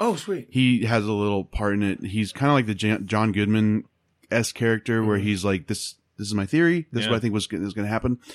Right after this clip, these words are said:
Speaker 2: Um, he was saying if this team goes up into space and does this, there's a possibility they can open up the Cloverfield paradox,
Speaker 3: Yeah.
Speaker 2: which makes,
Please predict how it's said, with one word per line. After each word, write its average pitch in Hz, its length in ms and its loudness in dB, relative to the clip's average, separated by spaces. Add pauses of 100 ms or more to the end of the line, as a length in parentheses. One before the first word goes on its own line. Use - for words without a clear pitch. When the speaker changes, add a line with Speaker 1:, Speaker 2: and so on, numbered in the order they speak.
(320)
Speaker 2:
Um, 101 480 2 (580)
he 135 260 2
was 135 160 2
saying 107 440 2
if 107 400 -6 (400)
this 120 320 0
team 156 260 4
goes 123 180 4
up 120 140 2
into 113 140 2
space 107 340 0
and 98 100 0
does 127 240 2
this, 95 300 -4 (420)
there's 104 200 2
a 101 40 -4
possibility 139 880 2 (200)
they 107 200 2
can 120 140 0
open 120 220 0
up 117 100 -2
the - 80 -6
Cloverfield 151 500 0
paradox, 92 680 -2
Speaker 3:
Yeah. 95 380 -14
Speaker 2:
which 110 220 0
makes, - 540 -2